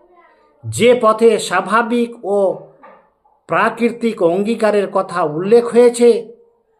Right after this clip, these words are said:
তার অনিবার্য দাবি হচ্ছে এই যে মানুষ তার রবের দেখানো পথেই চলবে, কারণ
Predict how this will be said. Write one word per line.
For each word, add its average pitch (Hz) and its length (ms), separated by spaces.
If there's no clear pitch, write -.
তার 185 460
অনিবার্য 208 680
দাবি 175 440
হচ্ছে 185 540
এই 180 160
যে 175 420
মানুষ 165 680
তার 160 260
রবের 180 560
দেখানো 156 480
পথেই 170 340
চলবে, 170 600
কারণ 202 520